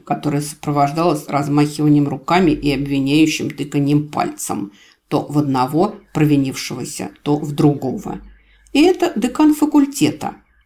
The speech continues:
Неужели он до сих пор не знает, что тыкать пальцами совершенно неприлично? Но больше я рассматривать ничего не стала.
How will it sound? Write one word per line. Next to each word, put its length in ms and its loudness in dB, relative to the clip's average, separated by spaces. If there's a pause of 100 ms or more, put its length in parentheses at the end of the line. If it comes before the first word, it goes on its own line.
Неужели 440 4
он 140 4
до 100 4
сих 240 0
пор 160 2
не 160 6
знает, 260 4
что 180 -6
тыкать 420 -6
пальцами 580 -2
совершенно 640 -2
неприлично? 920 2 (960)
Но 180 4
больше 640 2
я 200 2
рассматривать 640 2
ничего 380 2
не 180 0
стала. 560 -4